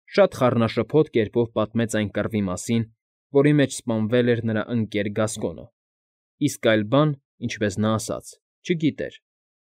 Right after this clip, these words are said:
Ապա թագավորը մանրամասնորեն սկսեց հարցնել, թե նրանք ինչ ճանապարհով Լիեժ գնացին, և երբ ցանցառ երիտասարդը պատմեց, որ նրանք նամյուր չհասած ուղևորվել են դեպի Լիեժ կարճ ճանապարհով,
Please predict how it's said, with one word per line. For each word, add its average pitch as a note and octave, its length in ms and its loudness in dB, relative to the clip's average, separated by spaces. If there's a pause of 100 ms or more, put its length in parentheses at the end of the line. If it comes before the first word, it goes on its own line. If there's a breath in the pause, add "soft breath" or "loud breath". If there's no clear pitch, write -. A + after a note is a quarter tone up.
(520)
Ապա C#3 220 4
թագավորը C3 540 2
մանրամասնորեն A2 760 0
սկսեց - 360 -4
հարցնել, A2 520 -2 (460)
թե D#3 60 2
նրանք D3+ 360 2
ինչ F#3+ 200 2
ճանապարհով G#2 640 -2
Լիեժ C3+ 320 2
գնացին, E2+ 520 -8 (760)
և A#2+ 200 2
երբ B2+ 280 2
ցանցառ B2 500 0
երիտասարդը A2+ 760 0
պատմեց, G#2+ 520 -4 (440)
որ C3 140 2
նրանք A#2+ 460 2 (240)
նամյուր C3+ 440 4
չհասած B2+ 560 -2
ուղևորվել A#2 600 0
են A2+ 100 0
դեպի A2 260 -2
Լիեժ A2 380 0
կարճ A2+ 280 -2
ճանապարհով, G#2 600 -2